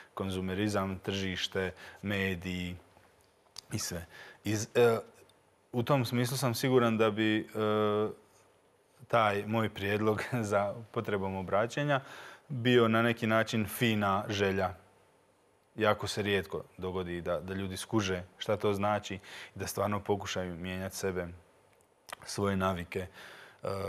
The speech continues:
svoje odnose, odnosno pozicioniranje sebe u odnosima naspram drugih. E,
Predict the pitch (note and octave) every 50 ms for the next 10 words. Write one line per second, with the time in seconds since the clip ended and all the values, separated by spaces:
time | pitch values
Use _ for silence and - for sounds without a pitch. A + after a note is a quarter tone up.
0 | F2 E2+ E2+ F2 F#2 F2 - - - F#2 F2+ F#2+ F#2+ F#2+ G2+ F#2 G#2 G#2 G2 G2+
1 | G#2 F#2+ - - - G2 F#2+ F#2 F#2 F#2 D2+ F#2 F#2 G2 F#2+ - - F2+ E2+ E2
2 | F2 G2+ _ _ A2+ G#2 G2+ G2+ F#2+ - G#2+ G#2 G#2+ G#2+ G#2+ G#2 G2 F#2+ F2+ -
3 | - G#2 G2 G2 F#2+ F#2+ F#2+ F#2+ G2 F#2 - F#2+ F2+ F2+ F2+ F2+ F2 - - -
4 | F2+ F2+ F2+ F2 F#2+ F2+ F2 F2 F2 F2 - _ _ _ _ _ - - - -
5 | - - - - - _ _ _ _ _ _ _ _ _ _ _ -